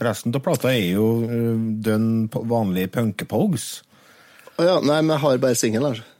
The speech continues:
Speaker 1: Å ja, det har du, ja. Ja, det har du, vet du.
Speaker 2: Ja.
Speaker 1: Ja, det går an.
Speaker 2: Ja, ikke sant? Da er det veldig greit, ja. Og så får han bare sette på den, og så koser jeg meg, og så, ja, og, og ferdig, ja.
Speaker 1: Ja.
Speaker 2: Nei, da må vi finne på noe, ja.
Speaker 1: <laughs>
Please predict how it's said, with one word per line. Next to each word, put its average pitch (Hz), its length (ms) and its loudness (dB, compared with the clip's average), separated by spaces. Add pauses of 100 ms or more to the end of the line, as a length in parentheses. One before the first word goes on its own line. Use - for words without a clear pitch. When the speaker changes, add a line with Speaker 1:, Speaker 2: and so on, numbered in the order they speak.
(120)
Speaker 1:
Å 202 80 0
ja, 302 100 2
det 302 80 2
har 330 80 2
du, 311 60 2
ja. 220 160 2 (320)
Ja, 196 120 0
det 220 80 2
har 233 100 0
du, 151 60 0
vet 95 140 -2
du. - 140 -10 (680)
Speaker 2:
Ja. 69 60 -8 (240)
Speaker 1:
Ja, - 200 -2
det 123 80 0
går 196 160 2 (100)
an. 92 80 -2 (960)
Speaker 2:
Ja, 190 140 0 (220)
ikke 143 120 -2
sant? 151 180 0 (160)
Da 131 160 2
er 120 400 2
det 127 80 -4 (120)
veldig 123 340 -2
greit, 123 160 -2
ja. 127 140 -2 (180)
Og 123 100 -4
så 117 180 -6 (840)
får 185 100 -6
han 170 80 -6
bare 147 160 -2
sette 143 160 -8
på - 80 -4
den, 180 120 -2
og 180 80 -8
så 143 200 -6 (160)
koser - 240 -6
jeg - 60 -6
meg, 202 180 -6
og 240 80 -6
så, - 200 -8 (960)
ja, 359 80 -4 (320)
og, 202 240 0
og 131 160 -2
ferdig, 151 260 0
ja. - 40 -10 (120)
Speaker 1:
Ja. - 80 -8
Speaker 2:
Nei, 156 160 -2
da 147 160 -2
må 139 180 -6
vi - 80 -10
finne 117 160 -6
på 117 80 -10
noe, 110 140 -10
ja. - 140 -20 (140)
Speaker 1:
<laughs> - 100 -14